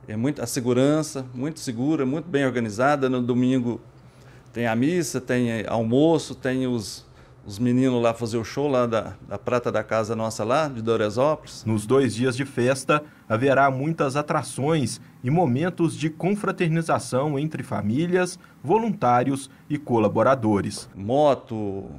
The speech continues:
Speaker 1: televisão de setenta polegadas, prêmios em dinheiro, muito prêmio pequeno. Tem um leilão de gado, né, de bezerro, né, que vai ser um leilão com mais de cem bezerros.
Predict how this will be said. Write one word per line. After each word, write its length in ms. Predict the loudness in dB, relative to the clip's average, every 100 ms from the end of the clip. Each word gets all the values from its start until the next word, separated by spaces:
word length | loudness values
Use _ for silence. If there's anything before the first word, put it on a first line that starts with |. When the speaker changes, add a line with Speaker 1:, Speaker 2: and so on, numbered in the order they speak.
| -18 -16
Speaker 1:
televisão 680 | -8 -6 -6 -2 0 0
de 80 | -2
setenta 400 | -4 -4 -4 -8
polegadas, 600 | -6 -6 0 2 2 0 -8 -8
prêmios 300 | -4 -2 -2
em 80 | -4
dinheiro, 320 | 0 0 0
muito 220 | -2 -4
prêmio 440 | -4 0 0 0 -4
pequeno. 560 | -8 -6 -2 -2 -2 -6 -14 -20 -20 -20 -10
Tem 140 | 0 2
um 60 |
leilão 340 | 4 4 4 2
de 100 | 0
gado, 380 | 2 2 2 0
né, 100 | 0
de 120 | -4
bezerro, 440 | -6 -2 -2 -2
né, 120 | -4
que 80 | -6
vai 160 | -4 -4
ser 160 | -6
um 100 | -6
leilão 460 | -4 -4 -4 -6 -8 -14 -20 -20 -20 -8
com 80 | -2
mais 240 | 2 2
de 80 | 0
cem 240 | -2 0
bezerros. 460 | 0 -2 -4 -4